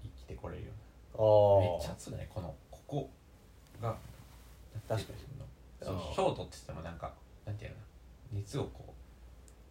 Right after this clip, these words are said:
Speaker 1: た-、ためられそうな構造になってるやん。
Speaker 2: うん。あ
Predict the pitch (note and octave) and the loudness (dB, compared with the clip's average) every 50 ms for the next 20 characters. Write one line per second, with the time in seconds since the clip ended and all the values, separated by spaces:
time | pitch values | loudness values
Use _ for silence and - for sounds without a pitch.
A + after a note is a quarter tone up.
0 | - - - - - - - - - - A#2 A#2+ B2 A#2+ A#2 A#2 A#2 A2+ - A2+ | -20 -20 -20 -16 -8 -6 -6 -4 0 2 4 4 6 4 4 2 2 0 -2 -2
1 | G2 F2 F2 F2 F#2 F#2 - - - - - - F#2 F#2 F#2+ F#2 F2+ F2 E2+ E2+ | -4 -6 -6 -8 -8 -10 -10 -14 -18 -12 -6 -4 -2 -2 -2 -2 -4 -4 -6 -8
2 | E2 - - - - - - - - - | -10 -10 -10 -10 -10 -10 -10 -10 -6 0